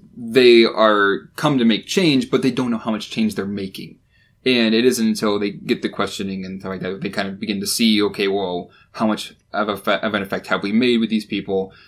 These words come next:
Yeah, I love the fact that this, that they made these priests, Grupe and Rodriguez, al-, like I said earlier,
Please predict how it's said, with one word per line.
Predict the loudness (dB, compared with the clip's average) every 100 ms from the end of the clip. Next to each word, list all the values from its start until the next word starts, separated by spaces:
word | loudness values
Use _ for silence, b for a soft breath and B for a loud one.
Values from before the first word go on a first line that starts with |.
| b b b _ _
Yeah, | 2 4 8 6 6
I | 4 4
love | 2 2 0 2
the | 0
fact | 0 0 -2
that | -6
this, | -4 -4 -4
that | -6 -2
they | 2
made | 2 2 0 -6 -16 _ _ _
these | -4 0 0 -4 -12 _ _ _
priests, | -4 -4 -2 -6 -10 -12 -16 _
Grupe | -2 -2 -2 -6 -6 -10 _ _
and | -8 -6 -4
Rodriguez, | -4 -2 -4 -4 -4 -6 -10 _ _ _ _ _ _ _ -2
al-, | 0 0
like | 0 0
I |
said | 0 4
earlier, | 4 6 6 4 0